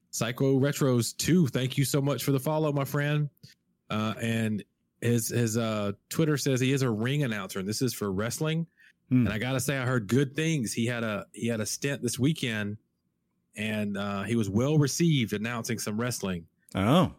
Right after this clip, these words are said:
Speaker 1: Uh, big wrestling fan, and, and also he loves video games, so that's why he's here with us. Thank you so much for the follow, following you back.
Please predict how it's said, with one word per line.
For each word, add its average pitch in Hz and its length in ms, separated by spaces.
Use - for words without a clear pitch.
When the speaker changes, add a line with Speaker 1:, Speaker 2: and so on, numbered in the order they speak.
Speaker 1:
Uh, 90 260
big 143 200
wrestling 147 340
fan, 147 380
and, 117 120
and 110 180
also 120 380
he 120 80
loves 117 260
video 120 240
games, 95 220
so 101 80
that's 107 160
why 110 80
he's 107 140
here 107 100
with 104 140
us. 107 140
Thank 127 180
you 127 80
so 123 160
much 123 240
for 113 100
the 110 80
follow, 123 360
following 120 360
you 107 80
back. 127 380